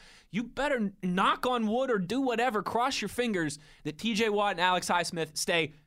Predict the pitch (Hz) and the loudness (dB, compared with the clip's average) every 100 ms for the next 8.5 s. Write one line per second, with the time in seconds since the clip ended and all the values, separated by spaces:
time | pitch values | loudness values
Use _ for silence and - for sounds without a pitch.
0 | _ _ 123 208 208 190 190 175 156 156 | _ _ -2 2 2 0 -2 0 0 0
1 | 156 135 131 - 120 - 311 285 175 160 | 0 0 0 -2 -4 -2 0 2 0 0
2 | - - - 139 147 151 226 196 127 151 | -6 -12 -6 -2 -2 -2 -2 -2 -2 0
3 | 175 165 156 240 247 240 185 160 147 156 | 2 2 0 -2 0 0 2 2 2 2
4 | 143 - - - 170 233 170 120 202 220 | 0 -2 -18 -10 -4 -2 -2 -2 2 2
5 | - 233 214 233 220 208 202 214 208 226 | 2 -2 2 2 2 0 0 0 -2 -2
6 | 196 214 214 202 165 110 - _ _ 180 | -2 2 0 2 0 -2 -8 _ _ -6
7 | 185 202 233 233 220 220 214 202 226 220 | -2 2 2 0 0 2 2 -2 0 0
8 | 214 190 185 185 | 2 2 2 0